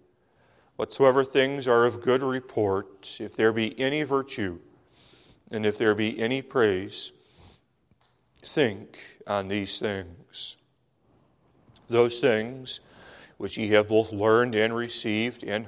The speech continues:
heard and seen in me, do,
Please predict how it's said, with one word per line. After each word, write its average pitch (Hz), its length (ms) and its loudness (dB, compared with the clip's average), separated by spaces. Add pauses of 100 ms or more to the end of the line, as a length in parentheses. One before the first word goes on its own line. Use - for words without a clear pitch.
(100)
heard 117 440 0 (440)
and 92 240 -10
seen 120 300 -6
in 123 220 -6
me, 107 380 -6 (640)
do, 110 360 -4